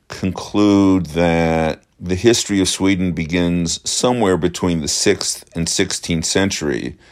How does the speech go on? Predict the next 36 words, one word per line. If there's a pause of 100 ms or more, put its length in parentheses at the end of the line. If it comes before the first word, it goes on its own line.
(280)
because
what,
what
they
mean
by
that
is
written
history,
where
we
can
compare
different
sources (380)
and
different
observers. (220)
Um,
there
are
some
common
laws
that
were
present
from
the
second
half
of
the
thirteenth
century.